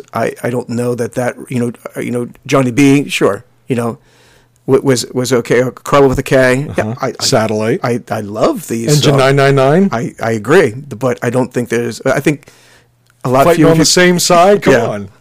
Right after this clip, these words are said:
Speaker 2: <laughs>
Speaker 1: But, uh, Nervous Night still was the one that kinda put them on the map.
Speaker 2: Yeah, Nervous Night was what made them international.
Speaker 1: And also, interestingly, as well, and, and to keep with the Philadelphia connection,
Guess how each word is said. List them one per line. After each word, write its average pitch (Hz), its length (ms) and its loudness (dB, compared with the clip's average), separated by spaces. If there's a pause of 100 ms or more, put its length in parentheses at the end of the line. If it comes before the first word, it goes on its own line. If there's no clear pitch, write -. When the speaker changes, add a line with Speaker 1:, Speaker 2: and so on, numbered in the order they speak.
(100)
Speaker 2:
<laughs> 135 760 -4
Speaker 1:
But, 147 300 -2 (240)
uh, 127 180 2
Nervous 147 300 2
Night 131 200 0
still 160 180 0
was 143 100 0
the 135 80 0
one 123 160 2
that 120 80 -4
kinda 117 160 -2
put 110 160 -6
them 110 140 -6
on 107 80 -6
the 92 80 -10
map. - 280 -12 (200)
Speaker 2:
Yeah, 104 160 -4
Nervous 104 400 -6
Night 98 160 -4
was 101 160 -8
what 101 160 -4
made 104 180 -2
them 98 140 -4
international. 92 640 -8
Speaker 1:
And 156 100 2
also, - 280 4
interestingly, 117 760 -2
as 117 160 -6
well, 110 260 0
and, 117 180 -4
and 110 140 -6
to - 60 -12
keep - 240 -4
with 120 80 -6
the 110 80 -10
Philadelphia 113 500 -2
connection, 110 580 -8